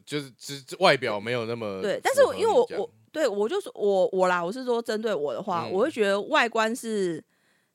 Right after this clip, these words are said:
Speaker 2: 外观一定是，一定是一开始你会去判断你对这个有没有感觉。
Speaker 1: 就及格不及格嘛，至少要先及格。
Speaker 2: 对。但是我，我，我其实也很多时候会有，就是比如说这个人他在，我跟他聊天之后，对他的谈吐啊，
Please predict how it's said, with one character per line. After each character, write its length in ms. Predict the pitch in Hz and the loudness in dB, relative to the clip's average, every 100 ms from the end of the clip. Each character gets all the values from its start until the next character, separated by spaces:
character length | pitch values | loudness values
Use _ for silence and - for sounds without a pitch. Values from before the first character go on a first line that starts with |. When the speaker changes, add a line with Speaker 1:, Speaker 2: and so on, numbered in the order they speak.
| _ - | _ 0
Speaker 2:
外 120 | 320 | 2
观 160 | 302 | 2
一 60 | 240 | 0
定 100 | 240 | -2
是， 140 | 247 226 | -6 -8
一 140 | - 202 | -10 -8
定 180 | 262 247 | -6 -6
是 100 | - | -6
一 100 | 254 | -8
开 240 | 240 214 | -6 -6
始 140 | 240 165 | -6 -8
你 120 | 156 | -8
会 120 | 196 | -6
去 80 | 208 | -6
判 220 | 214 196 | -4 -4
断 220 | 185 175 | -4 -4
你 60 | 160 160 | -6 -6
对 220 | 202 175 | -4 -4
这 100 | 180 | -4
个 100 | 180 | -4
有 140 | 147 | -2
没 80 | 143 | -4
有 140 | 160 170 | -4 -4
感 200 | 127 120 | -6 -8
觉。 120 | - | -6
Speaker 1:
就 80 | 190 | -4
及 180 | 180 | 0
格 100 | 190 | 2
不 140 | 185 208 | 2 0
及 180 | 127 131 | -6 -6
格 160 | 110 | -6
嘛， 120 | 92 | -6
至 160 | - 165 | -8 -2
少 80 | 131 | 2
要 100 | 175 | 2
先 160 | 131 | 0
及 180 | 131 104 | -6 -12
格。 140 | - - | -16 -6
Speaker 2:
对。 40 | |
但 120 | 330 | -2
是 120 | 403 381 | 0 0
我， 200 | 247 - | 0 -2
我， 220 | 151 208 - | -2 0 4
我 140 | 240 | 4
其 120 | 269 | 4
实 160 | 269 277 | 0 2
也 160 | 254 | 2
很 140 | 202 170 | 2 0
多 160 | 233 | -2
时 140 | - 202 | -2 -2
候 160 | 240 | 0
会 180 | 233 220 | 2 2
有， 160 | 160 151 | 2 0
就 100 | 202 | -4
是 140 | 220 | -6
比 200 | 214 170 | -8 -6
如 100 | 160 | -6
说 340 | 190 202 196 196 | -2 2 2 0
这 140 | - 339 | -4 -2
个 100 | 233 | 0
人 220 | 180 175 | 0 -4
他 160 | 240 226 | -4 -2
在， 280 | 220 196 - _ _ _ | 0 0 -2 _ _ _
我 140 | 175 170 | -4 0
跟 160 | 240 | 0
他 140 | 254 240 | 0 0
聊 200 | 180 180 | 0 -2
天 180 | 202 | -2
之 140 | 214 190 | -6 -4
后， 140 | 208 | -4
对 140 | 185 196 | -4 -4
他 200 | 202 175 | -2 -4
的 40 | |
谈 260 | 165 143 165 | -4 -10 -10
吐 220 | 214 90 | -10 -8
啊， 160 | 95 | -8